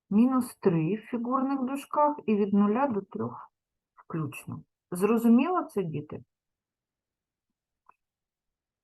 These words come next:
Так, тридцять восьмий ми теж розв'язували вже, коли ми розбирали показникову функцію.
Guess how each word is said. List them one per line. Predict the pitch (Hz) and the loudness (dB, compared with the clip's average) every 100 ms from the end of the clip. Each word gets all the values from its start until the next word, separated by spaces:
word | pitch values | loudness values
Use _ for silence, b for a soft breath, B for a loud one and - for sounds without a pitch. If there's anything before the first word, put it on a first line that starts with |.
| _ | _
Так, | - 175 - | 4 4 4
тридцять | 233 285 294 285 247 | 4 2 2 -4 0
восьмий | 285 359 349 269 | 4 4 6 8
ми | 240 247 | 10 8
теж | 277 233 - - | 6 4 2 0
розв'язували | 220 247 254 185 190 202 185 156 151 175 220 247 277 | 4 6 6 6 6 8 8 6 2 2 4 4 2
вже, | 247 269 294 | 0 0 0
коли | 254 254 262 | 0 0 2
ми | 254 247 - | 4 4 2
розбирали | 220 208 208 233 233 214 | -4 -4 0 4 4 4
показникову | 208 196 202 202 202 202 196 190 | 0 -8 -6 -4 -2 -2 -2 -4
функцію. | - - 185 175 - - 175 170 | -6 -2 -2 -4 -12 -8 -6 -6